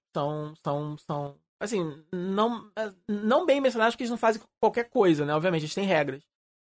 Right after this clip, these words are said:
Mas se você tem um trabalho que você precisa, é, é, porque assim, na verdade, ne-, nesse universo você tem uma força lá galáctica e tal, de, de,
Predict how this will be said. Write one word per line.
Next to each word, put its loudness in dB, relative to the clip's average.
Mas 2
se 0
você 2
tem 0
um -2
trabalho 2
que -10
você -4
precisa, 2
é, 2
é, -2
porque 0
assim, 0
na 4
verdade, 4
ne-, 2
nesse 2
universo 2
você -6
tem -2
uma 2
força -2
lá 2
galáctica 2
e -4
tal, 4
de, -8
de, -6